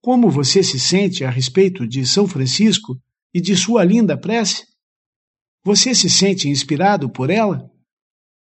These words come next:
Está disposto a ser um instrumento de paz para Deus?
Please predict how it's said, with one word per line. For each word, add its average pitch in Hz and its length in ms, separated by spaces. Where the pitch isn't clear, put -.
Está 240 240
disposto 170 680
a 127 80
ser 190 320
um 143 140
instrumento 160 640
de 123 140
paz 185 340
para 123 260
Deus? 185 340